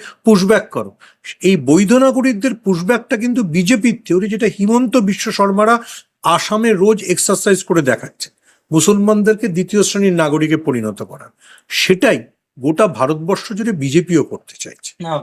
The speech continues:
Speaker 2: দশ বছর আগে বা কুড়ি বছর আগে মমতা বন্দ্যোপাধ্যায় যদি বলে থাকেন অনুপ্রবেশ হয়েছে, রোহিঙ্গা অনুপ্রবেশ হয়েছে, তাহলে সেই অনুপ্রবেশটা তো আবার তারা বাড়ি ফিরে গেছেন এরকমটা নয়, সেই অনুপ্রবেশটা তো রয়েছে এখনো তাহলে।
Speaker 1: যদি সেই সময় উনি অনুপ্রবেশের কথা বলে থাকেন,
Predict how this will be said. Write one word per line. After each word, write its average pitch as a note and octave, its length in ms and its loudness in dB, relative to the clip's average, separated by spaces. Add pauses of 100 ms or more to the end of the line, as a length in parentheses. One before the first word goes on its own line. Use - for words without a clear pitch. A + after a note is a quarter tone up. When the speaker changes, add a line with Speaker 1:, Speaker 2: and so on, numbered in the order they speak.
Speaker 2:
দশ C3+ 220 -4
বছর D#3+ 300 -8
আগে C3 340 -4
বা C#3+ 160 2
কুড়ি C#3 260 -10
বছর D3 260 -6
আগে D3 240 0
মমতা C#3 320 -6
বন্দ্যোপাধ্যায় D3+ 520 -6
যদি D#3 140 -6
বলে D3 240 -4
থাকেন F3 280 -8
অনুপ্রবেশ D#3+ 540 -6
হয়েছে, F3 320 -2
রোহিঙ্গা D3 320 -4
অনুপ্রবেশ D3+ 440 -6
হয়েছে, D#3 300 -4
তাহলে - 400 -10
সেই D#3+ 240 -4
অনুপ্রবেশটা D#3 680 -6
তো F3+ 140 -2
আবার E3+ 220 0
তারা D#3 300 2
বাড়ি D3 380 -2
ফিরে D#3+ 200 -4
গেছেন D#3+ 280 -8
এরকমটা E3+ 420 -6
নয়, A#2+ 140 -8
সেই C#3 160 -16
অনুপ্রবেশটা D3+ 560 -12
তো D#3 120 -10
রয়েছে E3 320 -4
এখনো A2 260 -12
তাহলে। G#2 460 -12
Speaker 1:
যদি D#3 320 2
সেই C#3 260 -2
সময় F3+ 280 0
উনি G3 160 2
অনুপ্রবেশের E3 560 -2
কথা F3 280 0
বলে B2 240 0
থাকেন, A2 340 -6